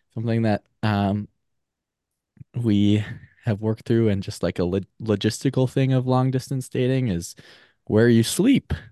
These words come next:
Speaker 2: Yeah.
Speaker 1: And so we've been, uh, blessed to have Ellie's grandpa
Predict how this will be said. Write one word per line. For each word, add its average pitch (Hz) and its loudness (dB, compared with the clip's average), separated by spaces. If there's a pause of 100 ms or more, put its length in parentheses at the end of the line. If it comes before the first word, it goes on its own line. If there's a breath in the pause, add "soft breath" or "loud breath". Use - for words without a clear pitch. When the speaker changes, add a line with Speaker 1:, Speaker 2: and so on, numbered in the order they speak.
(560 soft breath)
Speaker 2:
Yeah. 277 0
Speaker 1:
And 101 4
so 95 0
we've 123 0
been, 98 -2 (180)
uh, 62 -6
blessed 85 -2
to 95 -2
have 87 -2 (120)
Ellie's 95 -2
grandpa 87 -4